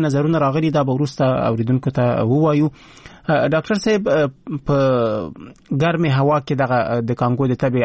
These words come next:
اندېښنې زیاتېږي. آیا دغه تبې د کانګو د هوا له ګرموالي سره هم اړیکه لري او که نه یوازې دې لپاره چې په ګرمه هوا کې، د خلکو تګ راتګ ډېریږي یا مثلاً افغانستان ته د څارویو انتقالات،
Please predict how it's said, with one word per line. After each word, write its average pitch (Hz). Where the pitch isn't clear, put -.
اندېښنې 120
زیاتېږي. 131
آیا 170
دغه 156
تبې 160
د 139
کانګو 135
د 127
هوا 151
له 156
ګرموالي 147
سره 147
هم 160
اړیکه 165
لري 170
او 147
که 147
نه 160
یوازې 151
دې 170
لپاره 156
چې 151
په 143
ګرمه 147
هوا 151
کې، 156
د -
خلکو 160
تګ 135
راتګ 139
ډېریږي 135
یا 120
مثلاً 123
افغانستان 123
ته 135
د 139
څارویو 147
انتقالات، 143